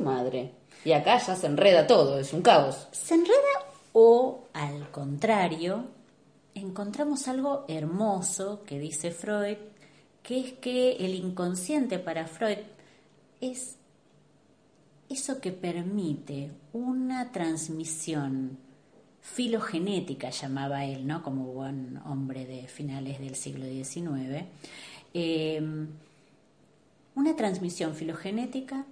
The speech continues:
Speaker 2: de aquello vivido por las generaciones anteriores,
Speaker 1: Ujú.
Speaker 2: las generaciones que nos precedieron. Y entonces esas mismas preguntas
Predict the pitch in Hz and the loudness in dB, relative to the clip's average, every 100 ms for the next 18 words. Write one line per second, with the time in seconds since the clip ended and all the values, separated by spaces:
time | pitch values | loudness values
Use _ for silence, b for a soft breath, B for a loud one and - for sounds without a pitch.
0 | - b b - 190 214 214 214 277 - | -20 b b -14 0 2 2 -2 -4 -2
1 | 285 277 185 196 208 247 262 262 254 156 | 0 0 -2 -4 -2 -2 -2 -2 -4 -6
2 | 175 - 170 165 160 160 - 220 220 214 | -4 -4 -4 -4 -4 -6 -4 -2 -2 -2
3 | 160 156 156 143 139 135 139 151 233 185 | -4 -6 -6 -4 -6 -6 -4 0 0 0
4 | 151 139 139 185 - 196 196 190 233 220 | 0 0 -2 -6 -8 -4 -4 -2 -4 -4
5 | 185 180 - 147 156 147 143 139 139 139 | -6 -6 -6 -6 -4 -6 -6 -6 -8 -8
6 | B B B - 302 277 220 208 185 - | B B B -4 -2 0 -2 -2 -6 -6
7 | 339 349 - 285 254 240 240 226 - 202 | -4 -4 -2 -2 -2 -4 -6 -6 -6 -4
8 | 220 190 180 180 190 - | -4 -4 -6 -8 -12 -14